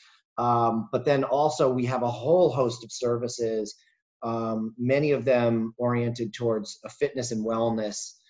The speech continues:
And, um, you know, we did have to close those. We, uh, we have some plans to reopen them,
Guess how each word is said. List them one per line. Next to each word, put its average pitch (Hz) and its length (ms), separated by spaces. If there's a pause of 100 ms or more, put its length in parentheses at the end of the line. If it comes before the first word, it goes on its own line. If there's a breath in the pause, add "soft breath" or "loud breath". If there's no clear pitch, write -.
(320 soft breath)
And, 117 460
um, 110 600
you 127 100
know, 117 60
we 135 220
did 139 260
have 123 300
to 120 80
close 120 560
those. 147 480 (320 soft breath)
We, 127 300
uh, 110 240 (100)
we 120 160
have 123 300 (360)
some 123 200
plans 120 440
to 131 120
reopen 120 580
them, 117 400